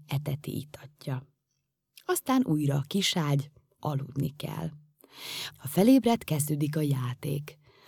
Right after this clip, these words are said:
Ha megjött a nagyobb testvér, az gyömöszöli, és nevet rá. Ha apa is hazajött, felkapja, a nyakába ülteti, hűha, milyen más innen a magasból a világ.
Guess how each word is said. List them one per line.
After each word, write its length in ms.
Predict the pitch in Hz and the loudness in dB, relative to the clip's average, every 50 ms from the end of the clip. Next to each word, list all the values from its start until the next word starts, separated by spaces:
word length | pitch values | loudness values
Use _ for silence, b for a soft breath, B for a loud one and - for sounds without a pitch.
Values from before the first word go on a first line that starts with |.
| B B B B | B B B B
Ha 100 | B - | B 2
megjött 440 | 160 160 175 165 156 143 143 - - | 4 6 6 6 6 4 -2 -2 -2
a 40 | 139 | -2
nagyobb 280 | 143 175 220 277 269 - | 0 0 0 0 -2 -2
testvér, 480 | - 254 233 - - - 185 180 170 165 - - _ _ | -2 -4 -4 -2 0 2 2 2 0 -2 -8 -18 _ _
az 240 | - 131 143 143 139 | 2 4 4 2 0
gyömöszöli, 840 | - - 139 - - - 143 - - - - - - - 160 - - _ _ _ | -2 -4 -4 -4 -2 -2 -2 -2 -2 -4 -4 -6 -6 -8 -8 -10 -14 _ _ _
és 200 | _ 175 165 - | _ 2 2 2
nevet 440 | - 160 - 147 143 147 147 - - | 2 0 0 0 -4 -6 -6 -6 -8
rá. 260 | - - - - - - - - _ _ _ _ _ | -8 -6 -6 -8 -10 -12 -18 -20 _ _ _ _ _
Ha 120 | _ - - | _ 2 2
apa 260 | - 151 147 180 180 | 2 4 4 4 4
is 180 | 196 190 - | 4 4 2
hazajött, 480 | - 202 202 190 180 180 170 170 165 - | 2 2 2 4 6 6 6 6 4 4
felkapja, 540 | - 160 156 156 147 165 165 160 - 185 165 | 4 4 4 4 2 0 -2 0 4 4 4
a 40 | 165 | 4
nyakába 560 | 139 147 156 156 151 190 175 175 175 170 170 | 4 2 0 2 4 6 6 6 8 8 6
ülteti, 460 | 160 160 165 160 165 156 151 160 156 | 6 6 4 2 0 -2 -2 -2 0
hűha, 440 | 165 185 180 175 170 170 175 160 170 B B B B B B B | 2 2 4 4 2 2 0 -2 -2 B B B B B B B
milyen 320 | 226 247 254 220 180 165 | 10 10 10 10 10 8
más 360 | 151 160 165 151 147 151 147 151 | 6 6 6 6 4 2 0 -2
innen 280 | 156 156 156 165 156 | -2 -4 -4 -4 -2
a 60 | 143 | -2
magasból 520 | 143 147 147 143 - - 143 139 139 - - | -2 -2 -2 -2 -2 -2 -4 -4 -6 -6 -8
a 80 | - | -8
világ. 520 | 160 151 - 160 - - 175 180 180 - | -8 -8 -8 -6 -6 -6 -6 -8 -8 -10